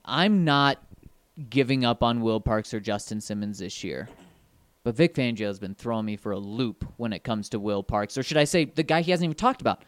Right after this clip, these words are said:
The, the guy opposite, the spot opposite Justin Simmons. He hasn't mentioned Will Parks' name. So I'm, I'm confused. Maybe he wants his guy. Maybe he just truly hasn't thought about Will Parks. He hasn't watched film, apparently.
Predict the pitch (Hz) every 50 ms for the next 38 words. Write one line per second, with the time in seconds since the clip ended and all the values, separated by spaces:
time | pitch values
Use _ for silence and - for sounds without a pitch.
0 | _ _ - 139 156 - - 151 135 160 156 165 156 - - 143 160 175 - 160
1 | - - - 120 101 - _ - 139 135 - - - 151 151 - - _ - 151
2 | 190 - - 170 - - 127 - - 131 156 156 - 175 180 170 - 311 330 302
3 | - 214 - - - _ _ - - 254 262 226 226 156 170 190 247 247 - 226
4 | 175 120 127 127 117 - - 113 110 - - 113 107 101 113 110 107 107 98 -
5 | - - - _ - - - - 156 175 202 214 202 160 - - _ _ _ -
6 | 156 190 202 - 175 156 - - 123 104 90 - - - - - _ _ _ _
7 | _ _ - 127 151 175 190 220 - - 190 190 160 160 165 156 151 - - -
8 | - 143 151 151 139 131 - 156 143 139 143 143 147 147 - - - - _ -
9 | 151 180 190 240 240 202 226 220 180 233 233 233 - - _ _ _ _ _ _
10 | _ _ - _ - - - 156 180 185 175 165 156 175 165 156 139 - - 131
11 | 147 175 175 147 120 110 110 101 113 117 117 113 - 117 127 135 - - 120 143
12 | 143 143 127 135 143 - - - - 147 175 220 185 139 117 - 120 117 117 120
13 | 104 120 135 156 175 170